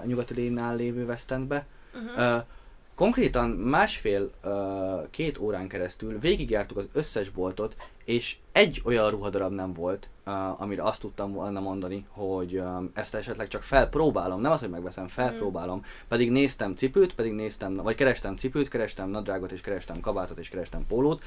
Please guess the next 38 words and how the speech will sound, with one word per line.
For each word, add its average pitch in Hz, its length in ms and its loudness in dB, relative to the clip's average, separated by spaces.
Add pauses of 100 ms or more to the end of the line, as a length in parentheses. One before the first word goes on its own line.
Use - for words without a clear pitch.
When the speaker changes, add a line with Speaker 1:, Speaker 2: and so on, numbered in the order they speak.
(180)
Speaker 1:
és 113 120 -2
akkor 127 200 4
még 127 100 4
nem 131 100 4
is 113 80 2
beszéltünk 107 440 -2
olyanról, 101 400 2
hogy 95 260 -4
esetleg 107 320 -6
csak 98 160 -6
meglátok 101 460 -2
valamit, 98 280 -2
amit 95 160 -6
amúgy 101 220 -6
nem 101 160 -6
keresek, 95 480 -2 (280)
de 95 420 2
meg 95 200 -4 (120)
beleszeletek. 98 600 -4 (300)
Ö, 120 220 4
és 120 200 2
már 139 140 4
csak 151 180 2
azért 160 340 4
sem, 120 340 -2 (240)
mert 117 420 0
minden 151 460 2
férfi 127 360 0
részleg 113 520 0 (100)
a 95 520 0
ruhaboltokban 101 880 0 (300)
az 107 140 -6
körülbelül 113 600 2 (380)
egy 143 340 6
ötöde 95 440 -2 (280)
az 101 140 -4
egész 95 240 -2
boltnak, 98 500 -2